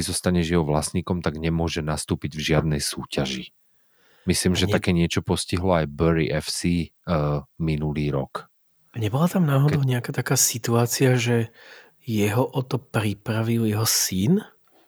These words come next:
Speaker 1: No, <laughs> jeho
Speaker 2: Okej,
Speaker 1: syn
Speaker 2: prepáč, asi
Speaker 1: bol
Speaker 2: ťa
Speaker 1: dlhoročný
Speaker 2: predbieham.
Speaker 1: chairman toho klubu, ale oni pracovali v tandeme s ocinkom, s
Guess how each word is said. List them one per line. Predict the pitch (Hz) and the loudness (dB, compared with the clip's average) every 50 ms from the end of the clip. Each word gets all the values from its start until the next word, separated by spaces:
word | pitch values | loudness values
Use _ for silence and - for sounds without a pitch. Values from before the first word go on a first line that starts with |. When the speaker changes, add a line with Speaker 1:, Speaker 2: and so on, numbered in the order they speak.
| _ _ _ _ _ _ _ _ _ _ _ _ _ _ _ _ _ _ - - - - | _ _ _ _ _ _ _ _ _ _ _ _ _ _ _ _ _ _ -20 -14 -4 0
Speaker 1:
No, | 123 135 160 151 135 117 101 92 85 82 85 - - - - - 131 120 - - 127 | 2 4 4 4 4 4 4 4 2 0 0 0 0 0 2 2 0 0 2 0 0
<laughs> | 113 - - - - - - - - - - | 0 -2 -4 -12 -12 -12 -12 -12 -12 -6 -2
jeho | 110 120 160 196 180 156 | 0 2 2 2 2 2
Speaker 2:
Okej, | 120 104 - - 120 110 101 | 2 2 2 4 4 4 4
Speaker 1:
syn | 110 135 127 | 4 2 2
Speaker 2:
prepáč, | - 120 110 110 - 110 98 - - - - - 120 | 2 0 0 2 0 -2 -2 -2 -4 -6 -4 -2 2
asi | |
Speaker 1:
bol | 117 117 113 107 104 | 4 4 6 4 4
Speaker 2:
ťa | 113 | 4
Speaker 1:
dlhoročný | 113 120 117 127 139 135 139 107 101 101 101 92 90 | 4 4 6 6 4 6 6 4 4 4 2 0 -2
Speaker 2:
predbieham. | - - - | -4 -8 -8
Speaker 1:
chairman | - - - 90 87 85 85 80 80 78 78 | -6 -2 0 2 2 2 2 2 0 0 0
toho | 78 - 82 80 85 | 0 0 0 0 -2
klubu, | 80 - - 82 78 76 73 82 98 131 156 - _ - - - - - - | -6 -6 -6 -4 -4 -2 -2 0 0 0 0 -2 _ -18 -20 -18 -16 -8 -4
ale | 92 95 104 - - | 0 0 0 0 0
oni | 113 117 131 139 131 | 0 2 2 2 0
pracovali | - - 101 92 92 - - 117 107 113 113 104 95 | 0 0 0 0 0 0 -2 0 2 2 2 2 0
v | - - - | -2 0 0
tandeme | 80 80 87 95 98 101 92 80 71 67 | 2 2 2 2 2 2 2 0 -2 -2
s | - | -4
ocinkom, | - - 87 - - - 80 76 76 71 - 73 71 67 - - | -6 -6 -6 -6 -2 -2 -2 -2 -2 -4 -4 -6 -6 -6 -8 -10
s | - - - | -8 -6 -6